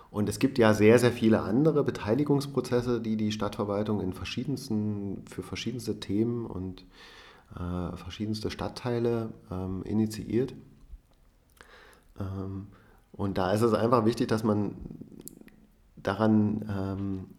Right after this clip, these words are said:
auch diejenigen beteiligt und diejenigen teilhaben lässt, die nicht immer in der ersten Reihe stehen und immer gut informiert sind und immer, ähm, äh, im politischen Diskurs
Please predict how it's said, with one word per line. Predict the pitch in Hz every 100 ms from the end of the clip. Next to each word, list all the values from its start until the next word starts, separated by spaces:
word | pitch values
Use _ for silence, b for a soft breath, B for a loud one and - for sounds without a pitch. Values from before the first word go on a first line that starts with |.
| -
auch | -
diejenigen | - 117 139 127 117
beteiligt | 104 - - - 85 98 131 151 147
und | - 101 95 104
diejenigen | 110 110 98 104 104 101
teilhaben | 90 104 117 113 110
lässt, | 107 107
die | 101 104 107 B B B B B B - - -
nicht | 110 123
immer | - 101 92
in | 90
der | 76
ersten | 85 -
Reihe | 95 90 101
stehen | 107 113 104
und | - 95
immer | - 110 113 104
gut | 107 107 107
informiert | 95 98 98 98 127 -
sind | 127 123 117
und | 85 87
immer, | - 104 101 98 95 95 95 92
ähm, | 92 92 92 90 B B B B -
äh, | 92 95 -
im | 95 92
politischen | - 98 107 104 104 95
Diskurs | 95 - 107 113 123 -